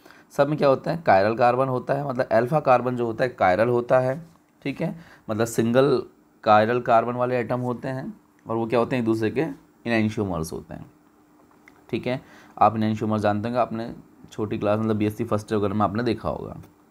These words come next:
क्लियर? Then ये रहा आपका aspartic acid, तो देखो ये रहा आपका carboxylic acid और ये रहा आपका अल्फा कार्बन, यस, और ये रहा आपका एन एच टू।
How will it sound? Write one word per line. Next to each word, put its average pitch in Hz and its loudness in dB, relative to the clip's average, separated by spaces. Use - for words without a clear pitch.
क्लियर? 135 2
Then 135 0
ये 131 2
रहा 131 6
आपका 110 0
aspartic 101 -2
acid, 120 -6
तो 127 0
देखो 110 2
ये 117 2
रहा 139 2
आपका 147 0
carboxylic 120 2
acid 170 -4
और 120 2
ये 131 2
रहा 135 4
आपका 131 2
अल्फा 104 2
कार्बन, 127 0
यस, 131 -4
और 113 -2
ये 131 4
रहा 127 4
आपका 143 0
एन 101 -4
एच 95 -10
टू। - -10